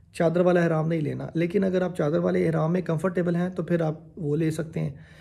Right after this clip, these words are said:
लेकिन ज़्यादा बेहतर यही है कि आप तौलिए वाला एहराम लें। एहराम के साथ साथ आपने कैंची चप्पल या जिसको हवाई चप्पल बोलते हैं वो लेनी है, जिसमें आपके पाँव का जो ऊपर वाला हिस्सा है वो वाज़ह नज़र आए।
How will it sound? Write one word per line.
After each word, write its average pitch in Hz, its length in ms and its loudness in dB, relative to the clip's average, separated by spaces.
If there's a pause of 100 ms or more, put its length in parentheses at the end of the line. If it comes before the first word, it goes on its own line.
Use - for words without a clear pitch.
(160)
लेकिन 170 200 2
ज़्यादा 165 320 6
बेहतर 175 320 -2
यही 180 160 4
है 175 140 4
कि 180 100 -4
आप 160 220 -2
तौलिए 156 320 0
वाला 147 220 0
एहराम 135 340 -4
लें। 131 140 -8 (2500)
एहराम 196 360 4
के 233 140 -4
साथ 214 260 2
साथ 208 300 0
आपने 190 320 0 (640)
कैंची 175 320 0
चप्पल 185 440 0
या 175 160 2
जिसको 165 280 -4
हवाई 156 280 2
चप्पल 175 300 -2
बोलते 147 340 -2
हैं 143 320 -4 (400)
वो 160 160 6
लेनी 175 240 4
है, 180 60 4
जिसमें 180 320 -2
आपके 175 220 -2
पाँव 170 380 -4
का 180 120 0
जो 170 120 0
ऊपर 160 200 -2
वाला 185 160 2
हिस्सा 160 240 -2
है 170 60 -2
वो 165 120 -6
वाज़ह 156 300 0
नज़र 139 260 -2
आए। 135 140 -8